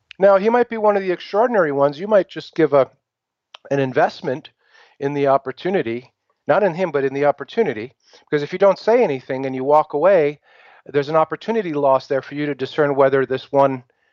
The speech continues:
is an extraordinary one that'll actually understand what you're saying or take heed to it and change his life and be more efficient, instead of saying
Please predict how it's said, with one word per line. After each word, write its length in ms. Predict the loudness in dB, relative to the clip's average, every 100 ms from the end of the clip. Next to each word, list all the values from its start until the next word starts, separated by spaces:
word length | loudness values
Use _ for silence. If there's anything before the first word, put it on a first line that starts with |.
| _ _ _ _ _ _ _
is 600 | 2 4 2 0 -8 -14
an 80 | -8
extraordinary 560 | -8 -2 0 2 0 0
one 220 | 0 0
that'll 240 | 2 2
actually 360 | 2 0 -6 -6
understand 480 | -6 -8 -4 -2 -2
what 120 | -6
you're 80 | -12
saying 340 | -8 -6 -4
or 140 | -4 -4
take 240 | -4 -4
heed 260 | -4 -6 -2
to 160 | 0
it 80 | 0
and 180 | 0 -2
change 240 | -2 -2
his 140 | -2 0
life 200 | 0 0
and 100 | -4
be 80 |
more 180 | -4 -4
efficient, 400 | -4 -4 -4 -6
instead 140 | -2 -2
of 80 |
saying 260 | 0 -2 -2